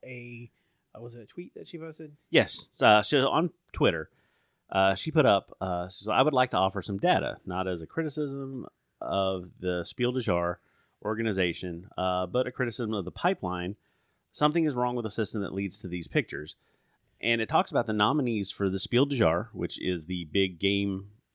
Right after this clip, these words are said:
Speaker 2: uh, award given in Germany, since nineteen ninety-nine. There are five women, a hundred three men, uh, and no, nobody that identified as non-binary. Uh, and there's been no women who have, uh, been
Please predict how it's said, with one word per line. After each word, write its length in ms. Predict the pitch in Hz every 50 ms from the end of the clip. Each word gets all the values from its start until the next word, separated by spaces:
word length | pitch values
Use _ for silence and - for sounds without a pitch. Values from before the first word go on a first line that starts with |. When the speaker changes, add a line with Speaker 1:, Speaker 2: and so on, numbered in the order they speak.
| -
Speaker 2:
uh, 220 | - 82 80 73 -
award 480 | - 90 90 90 92 95 92 92 87 82
given 220 | 90 82 87 98
in 80 | 104 95
Germany, 360 | 90 78 76 78 76 82 82 _ _ - _ _ _ _ _ _ _ _ _
since 460 | _ - - - 120 107 - - - _ _ _ _ _ _ _ _
nineteen 420 | - 98 110 113 120 92 - 127 120
ninety-nine. 460 | 110 107 101 98 90 85 80 78 76
There 80 | 82 80
are 20 |
five 320 | - - 117 120 135 139
women, 320 | 120 120 107 107 113 107 101
a 80 | 78
hundred 300 | 104 117 123 135 98 120
three 200 | - 123 135 135
men, 420 | 127 110 95 87 85 85 85 87 90 95 _ _ _ _ _ _ _ _ _ _
uh, 380 | 80 82 80 80 80 80 78 76 - - _
and 300 | - 95 90 87 87 92
no, 340 | 98 104 104 110 95 107 104
nobody 280 | 113 120 120 117 117
that 120 | 101 101 95
identified 540 | 98 95 92 90 92 85 - 92 85 87 85
as 140 | 80 78 76
non-binary. 640 | 82 76 73 71 76 69 67 53 - - - - _ _ _ _ _ _ _ _ _ _ _ _
Uh, 220 | - 87 92 90 90
and 120 | 95 98 104
there's 120 | 101 85
been 120 | 101 98
no 140 | 95 104 110 113
women 480 | 104 101 101 101 98 95 95 95 92 -
who 180 | 104 101 87 82
have, 340 | 87 90 82 82 82 80 78 82 85 - _ _ _ _ _ -
uh, 240 | 87 82 80 80
been 500 | - - - 98 98 95 87 85 90 87